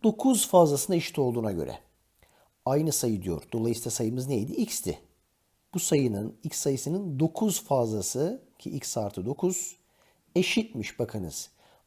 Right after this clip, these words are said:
aynı sayının dokuz fazlasına eşitmiş. Az önceki ifade.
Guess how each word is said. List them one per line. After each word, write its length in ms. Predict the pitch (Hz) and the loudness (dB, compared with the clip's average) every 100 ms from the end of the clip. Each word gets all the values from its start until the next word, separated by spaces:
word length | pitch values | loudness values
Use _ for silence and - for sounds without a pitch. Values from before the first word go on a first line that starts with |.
| - | -2
aynı 320 | 143 180 196 | 2 4 2
sayının 560 | - 190 196 214 208 175 | 2 2 4 2 2 2
dokuz 500 | 170 - 226 196 - | 0 2 2 2 0
fazlasına 800 | - 156 139 143 190 208 214 - | 2 2 4 0 0 0 -2 -2
eşitmiş. 560 | 160 - - 117 110 - | -2 -2 -6 -8 -10 -4
Az 160 | 151 139 | -2 -2
önceki 320 | 139 151 165 | -4 -4 -4
ifade. 400 | - 98 78 | -2 -2 -2